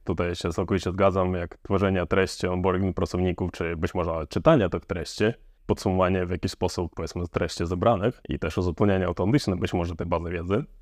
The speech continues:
To są właśnie takie zastosowania bardziej, powiedzmy, oczywiste.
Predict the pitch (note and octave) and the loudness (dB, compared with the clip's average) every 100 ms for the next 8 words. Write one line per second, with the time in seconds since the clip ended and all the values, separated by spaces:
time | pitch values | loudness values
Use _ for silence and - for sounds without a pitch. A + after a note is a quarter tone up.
0 | - - D#2+ E2+ E2+ E2+ D#2 E2 E2+ F2+ | -20 -6 -4 -2 -4 -2 -4 -4 0 0
1 | F2 E2+ - F#2+ F#2 F2 F2 F2 F2 E2 | 2 -2 -2 0 2 0 0 0 0 -4
2 | D#2+ - - D2+ - E2 - F2 - G2+ | -6 -12 -10 -6 -4 -4 -2 -2 -2 -4